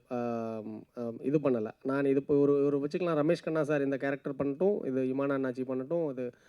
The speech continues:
அப்படின்னு சொல்லும்போது எல்லாமே "ரைட், ஓகே சார், அப்படியே இருக்கட்டும், அப்படியே இருக்கட்டும்" அப்படின்னு. அதே மாதிரி, ஆ, செட்லேயும் அந்த இதெல்லாம் இல்ல, ரொம்ப ஈஸியா தான் இருந்தது.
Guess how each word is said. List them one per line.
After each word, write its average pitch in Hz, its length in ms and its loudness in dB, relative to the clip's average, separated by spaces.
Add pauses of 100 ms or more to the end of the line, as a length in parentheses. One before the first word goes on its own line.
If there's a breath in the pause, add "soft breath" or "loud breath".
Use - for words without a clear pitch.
(240)
அப்படின்னு 143 240 0
சொல்லும்போது 135 380 0
எல்லாமே 165 400 2
"ரைட், 143 260 -2
ஓகே 147 220 4
சார், 117 180 -2
அப்படியே 127 240 2
இருக்கட்டும், 120 240 -2
அப்படியே 117 260 0
இருக்கட்டும்" 107 340 -8 (320)
அப்படின்னு. 196 300 2
அதே 208 240 8
மாதிரி, 208 360 6 (140)
ஆ, 156 340 0 (320)
செட்லேயும் 233 460 8
அந்த 151 500 6
இதெல்லாம் 143 320 2
இல்ல, 120 240 0 (300)
ரொம்ப 185 260 8
ஈஸியா 170 380 8
தான் 147 180 6
இருந்தது. 113 380 2